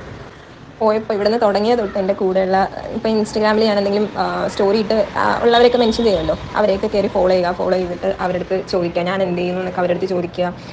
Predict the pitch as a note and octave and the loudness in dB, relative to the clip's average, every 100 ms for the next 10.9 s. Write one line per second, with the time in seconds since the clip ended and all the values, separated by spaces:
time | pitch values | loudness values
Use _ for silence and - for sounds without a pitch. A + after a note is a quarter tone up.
0 | - A3 G#3 A3 A#3+ G#3+ B3 A#3 A3+ B3 | -8 -2 0 2 2 4 2 2 2 0
1 | G#3 G#3+ G#3+ A3+ G3 F#3+ G#3 G3 F3+ F3+ | 2 2 4 2 2 0 0 0 0 -2
2 | F#3 F#3+ G#3 G#3 G#3+ G#3+ G3 G3+ G3 F#3 | -2 0 2 2 0 0 2 2 0 0
3 | F#3+ F#3+ F#3 G3+ G3 F3+ F#3+ F#3 F3+ F3 | 0 2 2 2 2 4 4 2 -2 -4
4 | - F3+ - E3+ - - - - - - | -4 -4 -4 -6 -8 -14 -14 -10 -10 -8
5 | - G#3 G3 G3+ G3 F#3+ - A3 C4 A3 | 2 2 4 2 2 0 -4 0 2 2
6 | A#3 C#4+ E4 C4 B3+ D4 - A#3 A3+ A#3 | 2 4 4 4 4 2 0 0 2 4
7 | F#3+ A3 F#3+ F#3 F#3+ A#3 - - - G#3+ | 2 2 0 -2 0 0 0 -4 0 2
8 | G#3+ C#4 G3+ G3 D4 C#4 G3 G#3+ A3 A#3+ | 4 4 2 0 0 2 0 0 0 2
9 | A3+ G3 G3 G3+ F#3+ G3 G3+ F#3 A3 B3 | 0 0 -2 -2 -2 -2 -2 -2 0 2
10 | G#3+ G3 G3 G3 F#3 F3 G3 F#3 G3 | 2 2 2 2 0 0 -2 0 -2